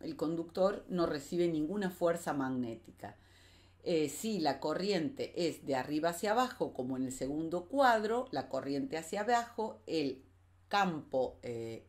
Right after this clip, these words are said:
em, el campo magnético saliente, el conductor se desplaza hacia la izquierda. Y en el último cuadro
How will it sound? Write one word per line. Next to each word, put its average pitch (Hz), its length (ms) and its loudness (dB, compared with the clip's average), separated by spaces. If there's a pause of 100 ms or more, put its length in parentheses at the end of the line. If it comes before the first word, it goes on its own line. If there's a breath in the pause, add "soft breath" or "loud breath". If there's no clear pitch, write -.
em, 101 840 -10 (760 soft breath)
el 131 280 -6 (100)
campo 196 320 4
magnético 185 640 0
saliente, 247 840 2
el 151 80 -2
conductor 175 440 -4
se 196 200 -2
desplaza 214 600 -2
hacia 180 340 -2
la 135 100 2
izquierda. 107 720 -8 (480 soft breath)
Y 196 340 -2
en 123 240 -2
el 117 300 -8
último 190 580 0
cuadro 226 720 0